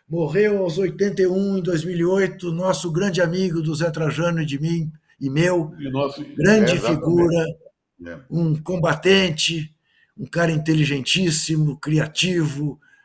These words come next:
Speaker 1: à, à frente de seu tempo. Roberto
Speaker 2: Exatamente.
Speaker 1: Freire, o verdadeiro, o verdadeiro Roberto Freire, né, Zé Trajano?
Speaker 2: É, não, e não aquele impostor, né?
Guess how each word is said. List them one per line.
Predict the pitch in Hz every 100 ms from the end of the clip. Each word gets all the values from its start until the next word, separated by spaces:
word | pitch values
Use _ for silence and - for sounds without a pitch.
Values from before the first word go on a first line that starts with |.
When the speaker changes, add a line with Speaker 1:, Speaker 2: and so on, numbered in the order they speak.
| _ _ _ _ _ _
Speaker 1:
à, | 127 123 - -
à |
frente | 151 - 196 185 165
de | 160
seu | 180 156
tempo. | 156 123 - - - _ _ _
Roberto | - 147 190 196 190
Speaker 2:
Exatamente. | 123
Speaker 1:
Freire, | 208 202 160 127
o | 151
verdadeiro, | 151 196 190 165 196 180 117 - _ _
o | 151
verdadeiro | 202 208 214 214 262 240
Roberto | 196 196 185 -
Freire, | 170 180 147 151
né, | 190 165
Zé | 135
Trajano? | 117 110 -
Speaker 2:
É, | 104
não, | 151 165
e | 156
não | 165
aquele | 175 165 175
impostor, | 175 160 135 135 113 87
né? | 98